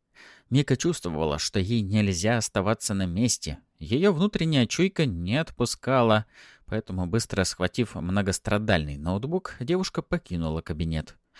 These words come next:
И тут же вернулась назад, ведь в коридоре стоял настоящий тропический ливень.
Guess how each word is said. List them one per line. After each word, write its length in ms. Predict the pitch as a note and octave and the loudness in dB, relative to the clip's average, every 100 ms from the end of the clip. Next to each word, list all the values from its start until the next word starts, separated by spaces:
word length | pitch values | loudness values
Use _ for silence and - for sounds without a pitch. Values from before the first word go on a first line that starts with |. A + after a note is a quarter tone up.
| - - - | -20 -20 -6
И 80 | C#3 | -2
тут 140 | D3+ | 0
же 140 | A#2 A2+ | 2 2
вернулась 520 | A2+ A#2 G#2+ G2+ - | 2 2 0 0 0
назад, 460 | G#2 G#2+ G#2 - - | -2 0 -2 -2 -10
ведь 180 | - | -14
в 100 | - | -12
коридоре 440 | - D#2+ E2 A2+ G2+ | -4 -2 2 4 2
стоял 520 | - G2 G#2 G2 D#2+ | 0 0 2 0 -2
настоящий 720 | F#2+ G2+ - D#2+ E2 A#2+ - | -4 -6 -4 -2 0 0 -2
тропический 840 | - E2+ E2 - A2 G#2+ - - A2 | -6 -4 -4 -4 -4 -2 -2 -2 -2
ливень. 480 | A2+ C3+ E2+ D2+ | 0 0 0 -2